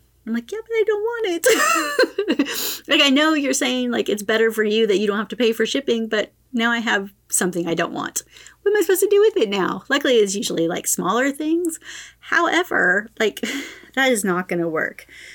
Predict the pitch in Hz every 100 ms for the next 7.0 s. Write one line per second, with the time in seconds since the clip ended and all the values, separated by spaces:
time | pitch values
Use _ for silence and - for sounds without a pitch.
0 | - - 247 226 - - _ _ _ _
1 | _ _ 240 247 302 359 370 233 185 180
2 | - - 175 185 240 262 196 202 196 208
3 | 180 - - 196 196 - 190 180 - 196
4 | - 226 240 - 269 277 - - - _
5 | _ _ _ _ _ _ _ - 185 180
6 | 170 202 240 - 285 277 269 285 302 302